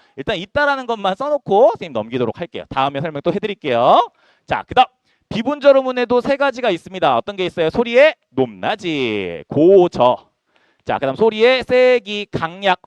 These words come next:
어디를 세게 하느냐. 그다음 소리의 길이까지 세 가지. 근데 그 중에서 중요한 거, 그나마 중요한 거는 소리의 길이 정도가 조금 더 중요하다. 여러분들 요 정도까지 기억하시면 됩니다. 아, 그리고 가끔씩 내신에서 이게,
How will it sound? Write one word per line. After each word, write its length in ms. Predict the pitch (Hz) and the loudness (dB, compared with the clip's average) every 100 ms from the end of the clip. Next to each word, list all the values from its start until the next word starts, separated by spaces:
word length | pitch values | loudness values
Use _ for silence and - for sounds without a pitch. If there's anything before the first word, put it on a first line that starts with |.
| _ | _
어디를 420 | 120 139 175 185 | 2 2 2 -4
세게 240 | 170 196 175 | -4 -4 -4
하느냐. 540 | 165 151 135 196 349 - _ - | -4 -6 -2 0 -2 -6 _ -10
그다음 240 | 139 135 | -4 -2
소리의 500 | 165 208 185 254 330 - | 0 -2 2 4 4 0
길이까지 960 | - - 175 156 110 170 254 - 190 147 | -14 -10 -6 -6 -6 -6 -6 -4 -6 -6
세 200 | - 240 | -8 -4
가지. 340 | 233 208 - - _ _ | -4 -6 -10 -16 _ _
근데 160 | 170 165 | -8 -4
그 160 | - | -4
중에서 300 | 208 269 240 | -2 -2 0
중요한 420 | - 175 240 233 | -2 -4 -2 -2
거, 160 | 190 123 | -2 -6
그나마 440 | - 156 151 208 254 | -6 -4 -2 -2 -4
중요한 320 | 170 175 170 | -6 -6 -2
거는 180 | 170 226 | -4 -2
소리의 280 | - 226 | -4 -4
길이 260 | - 143 156 | -8 -10 -8
정도가 420 | 147 107 131 226 | -8 -4 -2 -2
조금 280 | 226 208 156 | -4 -8 -8
더 100 | - | -10
중요하다. 720 | - 123 113 190 123 147 190 _ _ - | -10 -10 -8 -6 -2 -2 -4 _ _ -10
여러분들 400 | 117 190 196 147 | -8 0 0 2
요 80 | |
정도까지 440 | 135 170 160 127 110 | 0 -2 -4 -4 -6
기억하시면 500 | - 90 131 131 90 | -10 -10 -12 -14 -16
됩니다. 280 | 76 - _ _ _ _ | -20 -20 _ _ _ _
아, 180 | 147 127 - | -4 -4 -4
그리고 520 | 208 247 233 196 - _ _ | 0 6 8 8 4 _ _
가끔씩 520 | 165 - 285 285 247 | -10 -6 -6 -6 -4
내신에서 840 | 151 165 247 262 202 143 147 127 110 | -2 -2 -2 0 2 4 4 2 0
이게, 220 | 123 | -4